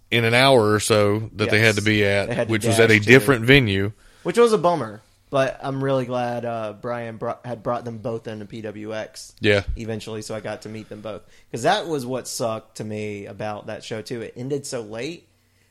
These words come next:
Speaker 2: Part of what I love about indie shows is going and talking to the people.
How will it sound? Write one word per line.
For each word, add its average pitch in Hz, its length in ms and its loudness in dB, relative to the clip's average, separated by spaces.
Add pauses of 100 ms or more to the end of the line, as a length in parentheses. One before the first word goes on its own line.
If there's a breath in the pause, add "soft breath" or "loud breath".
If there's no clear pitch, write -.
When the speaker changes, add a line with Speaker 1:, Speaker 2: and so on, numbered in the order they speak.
Speaker 2:
Part 196 140 0
of 202 80 -2
what 165 140 -2
I 127 80 0
love 127 300 -6
about 120 280 -6
indie 143 260 -8
shows 110 460 -10
is 110 160 -16
going 120 400 -8
and 107 80 -12
talking 143 400 -10
to 92 60 -16
the 87 80 -20
people. - 400 -20